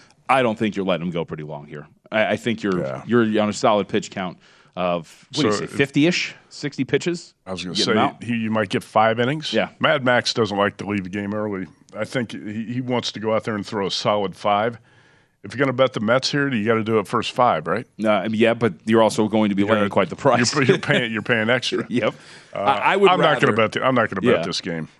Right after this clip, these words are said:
Speaker 1: I, I think I would rather sit back and, and leave an opportunity on the table. If you really think that the
Speaker 2: Yeah.
Speaker 1: Mets are in a good spot here, there's a little too many unknowns in terms of Scherzer and how he's
Speaker 2: Mm-hmm.
Speaker 1: gonna look, how he'll
Speaker 2: Right.
Speaker 1: feel.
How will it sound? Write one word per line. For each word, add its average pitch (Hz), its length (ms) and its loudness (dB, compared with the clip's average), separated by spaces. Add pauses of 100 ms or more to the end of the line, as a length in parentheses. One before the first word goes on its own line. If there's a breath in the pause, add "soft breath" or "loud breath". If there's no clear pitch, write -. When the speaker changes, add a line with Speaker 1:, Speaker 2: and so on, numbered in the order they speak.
(140)
Speaker 1:
I, 123 220 2
I - 20 6
think 147 260 0
I 131 120 4
would 123 180 2
rather 113 300 4
sit 107 240 0
back 98 320 2
and, 95 200 0
and 82 180 -6 (180)
leave 123 220 4
an 110 80 4
opportunity 98 540 0
on 92 100 -2
the 87 80 -4
table. 85 440 -4
If 101 200 -2
you 110 100 2
really 117 200 4
think 110 200 -4
that 101 100 -2
the 95 60 -4
Speaker 2:
Yeah. - 40 -2
Speaker 1:
Mets 98 160 0
are 101 60 0
in 95 60 -2
a 95 60 -2
good 92 120 0
spot 95 260 0
here, 95 220 0 (240 soft breath)
there's 120 160 2
a 123 60 2
little 127 180 4
too 117 140 -2
many 107 180 2
unknowns 95 420 0
in 85 80 -14
terms 95 220 -8
of 87 60 -10
Scherzer 95 320 -4
and 87 100 -8
how 90 100 -4
he's 101 100 -2
Speaker 2:
Mm-hmm. 101 100 -2
Speaker 1:
gonna 92 100 -4
look, 139 240 2
how 95 120 -6
he'll 87 100 -4
Speaker 2:
Right. 80 80 -10
Speaker 1:
feel. 113 420 2